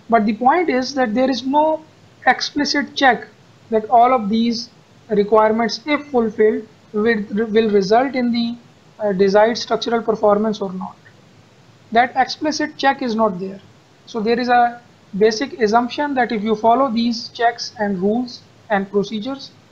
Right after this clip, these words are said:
your design will be safe. So nowadays the modern building codes, uh, which intend to make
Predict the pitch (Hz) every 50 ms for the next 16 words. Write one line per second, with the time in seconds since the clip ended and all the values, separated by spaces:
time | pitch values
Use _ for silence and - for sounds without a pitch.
0 | _ _ _ _ - 214 214 220 220 202 208 196 208 208 214 214 214 202 196 190
1 | 180 202 240 - - - - - 208 185 170 - - - - - _ _ _ _
2 | _ _ - - _ _ _ _ _ _ _ _ _ _ _ _ - _ _ _
3 | _ _ _ _ _ _ _ _ _ _ _ _ _ _ _ - - 254 240 214
4 | - - - _ - - _ - 214 208 220 247 285 302 302 302 302 302 262 240
5 | 285 247 220 220 233 226 285 302 285 247 262 262 254 285 277 - - 254 254 269
6 | 277 - - - - - _ _ _ _ _ _ - 220 214 214 208 208 208 208
7 | 202 202 - 254 233 202 208 233 214 - - - - _ _ - - 226 214 214
8 | 208 208 254 254 277 302 311 294 - - 277 262 247 240 247 240